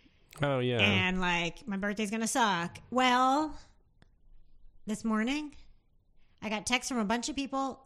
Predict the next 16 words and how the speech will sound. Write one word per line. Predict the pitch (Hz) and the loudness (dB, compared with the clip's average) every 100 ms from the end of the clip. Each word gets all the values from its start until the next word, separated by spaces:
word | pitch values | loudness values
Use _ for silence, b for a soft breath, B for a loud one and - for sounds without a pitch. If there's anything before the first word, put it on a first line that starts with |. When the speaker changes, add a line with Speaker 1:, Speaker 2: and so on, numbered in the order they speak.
| _ _ _ 208 | _ _ _ -8
Speaker 2:
bright | 175 175 214 233 | -8 -6 -6 -2
and | |
early | 277 254 247 247 | 0 2 2 0
s-, | 262 - - - - - - - | -2 -4 -10 -14 -14 -16 -18 -12
from | 175 170 | -8 -6
Scrubs | - - 269 285 | -8 -2 0 2
on, | 277 262 247 | 2 2 2
and | 202 | 0
I | |
have | 190 185 | 0 0
more | 208 226 | 0 0
stories | - 202 196 | -2 -4 -4
about | 190 185 | -4 -4
other | 196 214 | -4 -4
people. | 185 180 196 B B B B | -4 -4 -8 B B B B
But | - 233 | 0 0